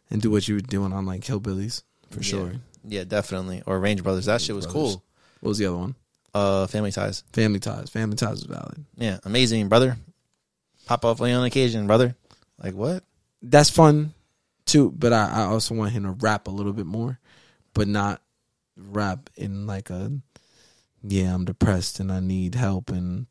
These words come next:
Speaker 1: you know what I'm saying, my insecurities or this and that." Like, no.
Speaker 2: Nah.
Speaker 1: I'm good.
Speaker 2: Nah. Give me more of the top of the morning, top of the morning, top of the, like,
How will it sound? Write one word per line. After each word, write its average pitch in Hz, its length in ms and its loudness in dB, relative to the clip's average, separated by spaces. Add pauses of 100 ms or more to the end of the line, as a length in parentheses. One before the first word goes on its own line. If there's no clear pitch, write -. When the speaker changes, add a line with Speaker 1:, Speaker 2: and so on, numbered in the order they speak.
Speaker 1:
you 80 60 -6
know - 20 -6
what 92 40 -6
I'm 90 60 -6
saying, 98 300 -4
my 95 100 -6
insecurities 92 840 -6
or 95 80 -6
this 95 280 -4
and 92 120 -6
that." 90 320 -6
Like, - 180 -14 (120)
no. 107 100 -14 (280)
Speaker 2:
Nah. 101 240 -4 (360)
Speaker 1:
I'm - 60 -18
good. 98 240 -8
Speaker 2:
Nah. 98 140 -10 (1080)
Give 113 100 -8
me 131 120 -2
more 123 340 6
of 113 100 2
the 107 180 2
top 113 260 2
of 110 60 -6
the 110 60 -6
morning, 117 400 -4
top 117 280 2
of 107 40 -12
the 110 60 -10
morning, 113 560 -2
top 113 240 -2
of 104 60 -8
the, 95 200 -12
like, 95 220 -8